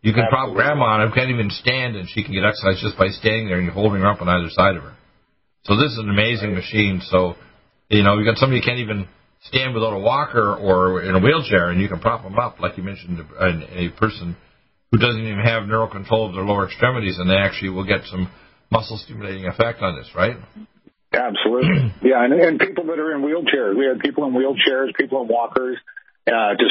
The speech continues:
Speaker 2: start out, they would just put the chair,
Speaker 1: Mm.
Speaker 2: their wheelchair or the chair in front of the machine, put their feet up
Speaker 1: Mm.
Speaker 2: on the machine and then lean forward and have their forearms on their knees.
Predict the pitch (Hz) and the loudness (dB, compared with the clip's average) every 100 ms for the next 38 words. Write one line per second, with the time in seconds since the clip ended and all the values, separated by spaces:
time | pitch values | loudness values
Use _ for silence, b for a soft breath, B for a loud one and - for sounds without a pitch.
0 | - 143 135 127 143 131 107 110 110 104 | 4 2 2 2 2 2 2 2 4 4
1 | 127 - 139 - 110 - 131 127 131 127 | 2 2 0 -2 0 2 2 2 2 2
2 | 110 107 117 135 - 135 131 120 95 - | 2 4 4 4 2 0 0 0 0 2
3 | 131 117 104 110 _ _ _ - 113 104 | 2 2 2 0 _ _ _ -2 0 0
4 | 147 170 143 104 - 113 110 107 98 - | -2 -2 -4 -2 -2 0 -2 -4 -8 -2
5 | - - 113 - - 208 151 110 117 104 | -2 -2 -6 -4 -4 -2 -2 -2 -2 0
6 | 101 - 120 117 113 110 107 113 135 110 | 0 0 0 2 2 2 2 2 2 2
7 | - 135 123 95 92 104 113 104 95 - | 0 0 -2 -2 -2 0 -2 0 -2 0
8 | 139 120 101 95 92 104 98 95 139 127 | 0 2 0 0 0 -2 -2 0 0 0